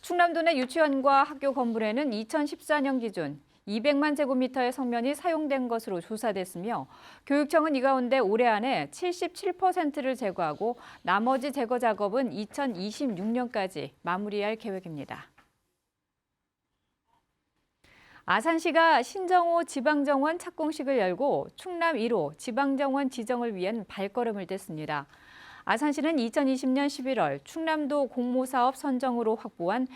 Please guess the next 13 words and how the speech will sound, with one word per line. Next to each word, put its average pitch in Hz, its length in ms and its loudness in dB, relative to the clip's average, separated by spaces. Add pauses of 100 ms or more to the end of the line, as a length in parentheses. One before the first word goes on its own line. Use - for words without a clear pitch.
(220)
도비 233 380 0
십오억 254 640 2
원 254 160 4
등을 233 200 0
투입해 202 500 -2 (240)
신정호 294 680 2
주변 262 360 0
정원시설 233 720 0
개선 233 440 -2
사업을 190 500 2
진행합니다. 175 680 -2 (540)
신정호 311 480 6
정원구역에는 254 920 4